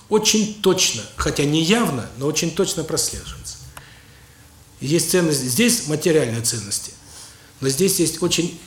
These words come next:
интересный момент. Я всё время говорю о том, что поклонение материальным и духовным ценностям приводит к утрате души. И я щас говорил, что первым звеном является пожилой бизнесмен.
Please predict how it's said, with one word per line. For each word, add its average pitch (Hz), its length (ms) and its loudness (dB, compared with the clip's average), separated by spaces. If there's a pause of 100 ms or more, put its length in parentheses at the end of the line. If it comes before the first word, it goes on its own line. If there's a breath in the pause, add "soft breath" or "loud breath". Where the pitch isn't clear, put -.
интересный 147 540 -2
момент. 120 340 -6 (580 loud breath)
Я 147 120 2
всё - 140 2
время 190 220 2
говорю 160 240 2
о 139 40 -2
том, 170 200 0
что 160 160 -2
поклонение 143 680 -2 (240)
материальным 151 540 -2
и 151 120 -4
духовным 139 540 0
ценностям 160 520 0
приводит 131 440 0
к - 80 -12
утрате 127 340 -2
души. 120 340 0 (840 loud breath)
И 131 60 -4
я 147 140 4
щас 190 220 4
говорил, 170 240 2
что - 180 0
первым 151 300 2
звеном 151 340 0
является 143 400 0
пожилой 131 380 0
бизнесмен. 120 560 -2